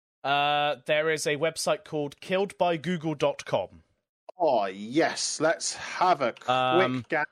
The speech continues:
Speaker 2: at that.
Speaker 1: uh, there are two hundred sixty-seven projects on there.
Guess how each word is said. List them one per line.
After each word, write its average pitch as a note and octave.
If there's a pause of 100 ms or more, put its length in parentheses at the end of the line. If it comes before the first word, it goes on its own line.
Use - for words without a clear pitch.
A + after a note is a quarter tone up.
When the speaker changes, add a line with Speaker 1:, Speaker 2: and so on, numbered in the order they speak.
(280)
Speaker 2:
at -
that. G#2
Speaker 1:
uh, D#3
there D#3+
are D#3
two A#3
hundred G#3+
sixty-seven B2+
projects -
on F2+
there. E2